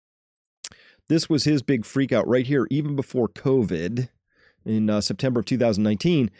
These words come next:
And then what the heck was this? And then you can't make any justification for this. Bottom line, every time the Federal Reserve now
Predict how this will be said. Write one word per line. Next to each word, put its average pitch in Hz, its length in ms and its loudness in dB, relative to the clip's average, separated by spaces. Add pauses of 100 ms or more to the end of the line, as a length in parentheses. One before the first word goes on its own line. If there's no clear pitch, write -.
(200)
And 127 160 2
then 110 260 2
what 143 400 2
the 98 140 2
heck 120 240 0
was 104 180 -2
this? 127 280 2
And 117 160 0
then 107 320 0
you 113 120 -4
can't 113 260 -2
make 104 180 -2
any 101 180 2
justification 98 800 -2
for 92 100 -6
this. 73 220 -6 (300)
Bottom 196 320 2
line, 180 340 2 (280)
every 170 360 2
time 175 260 0
the 151 80 2
Federal 139 280 0
Reserve 143 380 2
now 113 240 2